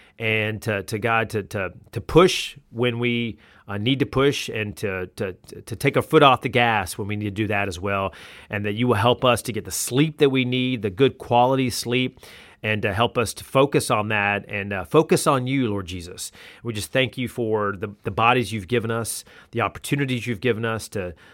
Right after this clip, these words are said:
to do your work here on, on earth, and to, and, uh, Lord God, that we can get the sleep we need tonight and, uh, and in many days and months and years beyond.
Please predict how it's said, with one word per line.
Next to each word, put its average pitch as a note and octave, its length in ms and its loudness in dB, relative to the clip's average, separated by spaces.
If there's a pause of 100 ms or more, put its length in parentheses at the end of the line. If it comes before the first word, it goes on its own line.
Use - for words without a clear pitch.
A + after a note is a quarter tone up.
(140)
to G2+ 120 -6
do F#2+ 160 -2
your A#2 560 2
work B2+ 320 2
here B2+ 520 0
on, A2 220 -2
on A2+ 220 -2
earth, B2 300 0
and G#2 140 -2
to, G2 180 -4 (440)
and, A2 180 -6
uh, G#2 120 0
Lord A#2+ 180 0
God, A#2 220 4
that A2+ 100 2
we A2+ 140 -2
can A#2 140 -6
get B2 140 0
the B2+ 60 -6
sleep D#3 260 2
we D#3+ 60 4
need D#3 160 2
tonight D3+ 420 6
and, B2 280 2
uh, A2+ 40 4
and A#2+ 380 0
in A#2 260 -6
many C3+ 300 2
days A#2+ 600 2
and A2 200 -4
months A#2 360 -2
and G#2+ 260 -4
years G#2+ 280 -2
beyond. F#2 600 -6